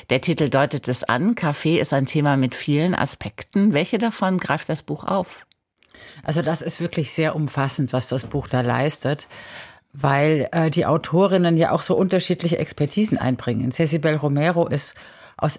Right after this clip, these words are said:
Speaker 2: El Salvador und hat dort auch selbst eine Zeit lang eine Kaffeeplantage betrieben. Sie ist in erster Linie aber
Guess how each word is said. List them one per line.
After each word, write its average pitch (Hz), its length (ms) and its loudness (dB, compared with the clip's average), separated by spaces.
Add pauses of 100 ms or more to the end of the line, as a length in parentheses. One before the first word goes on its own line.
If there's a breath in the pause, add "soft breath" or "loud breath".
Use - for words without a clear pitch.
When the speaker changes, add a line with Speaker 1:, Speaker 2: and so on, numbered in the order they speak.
Speaker 2:
El 151 140 0
Salvador 156 760 2
und 156 140 -2
hat 151 200 0
dort 151 280 0
auch 147 160 -2
selbst 151 380 -2
eine 156 100 -2
Zeit 135 260 -4
lang 143 160 0
eine 135 100 -2
Kaffeeplantage 120 840 -2
betrieben. 117 520 -4
Sie - 140 -6
ist - 160 -6 (460)
in 147 80 0
erster 131 260 0
Linie 156 340 0
aber 143 240 2